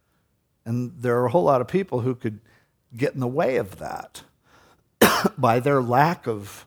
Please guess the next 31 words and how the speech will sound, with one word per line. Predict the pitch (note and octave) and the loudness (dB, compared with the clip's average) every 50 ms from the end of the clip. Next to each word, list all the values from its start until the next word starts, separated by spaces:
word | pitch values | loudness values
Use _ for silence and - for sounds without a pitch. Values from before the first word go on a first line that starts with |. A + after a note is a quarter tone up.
| _ _ | _ _
trust | - - - A#2 G2 F2 G2 G#2+ - - - - _ _ _ _ _ _ _ _ - | -18 -8 -4 -4 -4 -2 -4 -6 -8 -12 -16 -18 _ _ _ _ _ _ _ _ -6
and | A2 A2+ A2+ | -6 -4 -2
their | A#2 A2+ | -2 -2
lack | A#2 A#2+ B2+ C#3 D3 - - | 0 2 4 4 2 2 0
of | A2+ G2 F#2+ | -6 -6 -6
faith. | - - G2+ F#2+ - - - F#2+ G2+ - - _ _ _ _ _ _ _ _ - - - - _ | -8 -8 -8 -8 -8 -10 -16 -18 -18 -20 -20 _ _ _ _ _ _ _ _ -20 -20 -20 -20 _
And | - C3 C3 C#3 | -2 -2 0 2
you | D3 F3+ A#3 C4+ - | 2 2 2 2 2
can't | - - - E3+ E3+ F3+ F#3 F#3 - _ _ _ _ _ _ _ _ _ _ _ _ | -2 -4 -2 0 0 2 0 0 -2 _ _ _ _ _ _ _ _ _ _ _ _
make | - A#2 C3 D3 E3+ D#3+ - - | -4 2 6 6 6 6 4 0
them | B2+ C3 B2 A#2+ B2 B2 | 2 4 4 4 2 0
not | B2+ C3 C3 C3+ - B2+ | 0 0 0 0 -2 0
be | B2 C#3 C3+ C#3+ | 0 2 2 2
that | D3 D3+ F3 E3+ - - | 4 4 4 4 4 2
way, | - - F3 F#3+ G#3 G#3+ A3 G#3+ G#3 _ _ _ _ _ _ _ _ _ _ _ _ _ _ _ _ _ _ _ _ | 2 2 4 4 2 0 -2 -6 -10 _ _ _ _ _ _ _ _ _ _ _ _ _ _ _ _ _ _ _ _
but | C#3 C3+ C#3 - - - _ _ _ _ _ _ _ _ _ _ _ _ _ _ | 2 2 2 2 -2 -18 _ _ _ _ _ _ _ _ _ _ _ _ _ _
you | A2+ B2+ C#3+ D3 | 0 2 2 2
can | C#3+ - D3 | 2 -2 -4
certainly | B2 - - F3 F#3 F3+ B2+ A#2+ A#2 A2+ A2+ | -2 2 2 2 2 2 0 -4 -4 -4 -4
decide, | A2+ A2 A2+ G#2+ - - C3 A#2+ A#2+ A#2 A#2+ B2 A#2+ A2 _ _ _ _ _ _ _ _ _ _ | -4 -4 -6 -6 -2 0 0 2 4 2 2 0 -2 -6 _ _ _ _ _ _ _ _ _ _
"I | - B2 C#3 D#3+ | -4 -2 -2 0
am | F3 E3+ D3+ C3+ | -2 -2 -2 0
not | C3 C3 C3+ C3 - | 2 2 2 0 0
going | C3 B2+ B2 B2 A2+ | -4 -4 -4 -4 -4
to | - B2+ | -6 -4
let | A#2+ A#2+ A#2 - - | -2 -2 -4 -4 -6
someone | - - B2+ B2+ B2 A#2+ A2 A2+ | -6 -6 -4 -4 -4 -6 -4 -2
else's | B2 D3+ G3 F3+ - - B2 A#2 A2+ G#2+ - | -2 0 0 -2 -4 -4 -8 -8 -8 -4 -2
lack | A#2 A2+ A2 A2 - - | 0 0 0 0 -2 -6
of | G#2 F#2+ | -10 -8
faith | - - G3 F#3+ C3 A2+ A2+ A2+ A2+ - - - | -2 2 2 4 4 2 0 -2 -4 -8 -14 -20